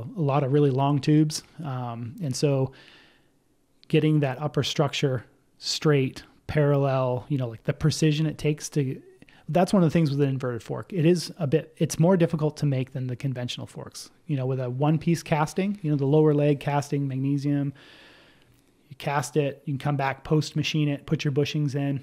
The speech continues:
The bushings can be, um, adjusted. You know, you can tweak and burnish and do things to the bushings to kind of work with the alignment. We have less of that capability. So for us, it has to be kind of s-, square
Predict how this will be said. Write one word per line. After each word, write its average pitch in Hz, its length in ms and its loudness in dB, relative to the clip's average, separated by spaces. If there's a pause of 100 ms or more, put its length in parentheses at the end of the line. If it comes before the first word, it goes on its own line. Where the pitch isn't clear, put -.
The 143 60 -4
bushings 143 460 -2
can 135 220 -6
be, 139 360 -2 (480)
um, 123 340 -8
adjusted. 143 520 0 (120)
You 143 80 -4
know, 139 40 0
you 139 100 0
can 127 160 -10
tweak 151 360 2
and 131 100 -4
burnish 139 440 0
and 120 160 -10
do 139 120 -4
things 143 260 -4
to - 40 -8
the 135 80 -4
bushings 131 400 -6
to 135 80 -6
kind 127 220 -8
of 120 120 -10 (240)
work 139 260 0
with 143 100 2
the 131 80 -2
alignment. 127 440 -4 (960)
We 160 120 6
have 139 240 0
less 131 280 0
of 151 120 2
that 139 320 -6
capability. 143 720 2
So - 200 0
for 139 260 2
us, 143 200 2
it 120 100 -4
has 139 300 -4
to 147 100 0
be 135 400 0 (300)
kind 131 220 -2
of 113 100 -12
s-, - 200 -20 (100)
square 135 680 0